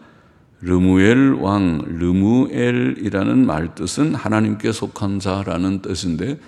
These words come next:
물론 고유명사 사람 이름이겠죠. 르무엘이라는 왕, 왕은 누구인지 잘 모릅니다.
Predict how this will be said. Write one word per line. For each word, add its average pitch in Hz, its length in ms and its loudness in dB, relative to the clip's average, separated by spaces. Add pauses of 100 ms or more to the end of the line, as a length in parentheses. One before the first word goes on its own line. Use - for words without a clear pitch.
(140)
물론 101 480 0
고유명사 87 680 2
사람 85 460 -2
이름이겠죠. 87 1120 -4 (500)
르무엘이라는 101 1400 2 (300)
왕, 87 680 0 (220)
왕은 85 720 -2 (1000)
누구인지 92 600 2
잘 107 280 0
모릅니다. 87 680 -2